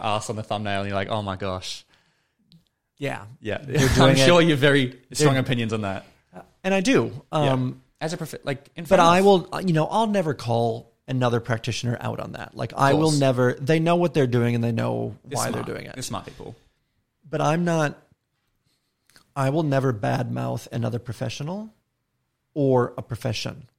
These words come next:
Speaker 2: But that's
Speaker 1: Mm.
Speaker 2: just, you just don't do those things.
Speaker 1: Mm.
Speaker 2: And there needs to be a level of respect. Like I said earlier, there's a time and a place for everything. And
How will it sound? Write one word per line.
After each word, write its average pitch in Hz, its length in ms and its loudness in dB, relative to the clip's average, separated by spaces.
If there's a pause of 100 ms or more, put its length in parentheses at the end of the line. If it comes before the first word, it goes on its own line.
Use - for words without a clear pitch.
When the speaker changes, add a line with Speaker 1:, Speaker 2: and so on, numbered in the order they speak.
(540)
Speaker 2:
But 139 100 -10
that's 127 140 0
Speaker 1:
Mm. - 40 -4
Speaker 2:
just, 147 240 0
you 135 100 -2
just 135 300 0
don't 127 360 0
do 113 160 -2
those 113 280 -8
things. 95 420 -14
Speaker 1:
Mm. - 20 -20 (400)
Speaker 2:
And 117 400 0
there 117 100 2
needs 135 300 0
to 135 80 -2
be 120 140 -2
a 113 60 0
level 117 240 -4
of 117 80 -6
respect. 123 300 -6
Like 131 160 -2
I 135 60 2
said 131 260 0
earlier, 117 520 0 (280)
there's 113 160 -6
a 110 40 -4
time 113 260 -4
and 113 80 -2
a 110 40 -6
place 117 240 -6
for 117 140 -6
everything. 123 580 -4 (480)
And 110 480 -2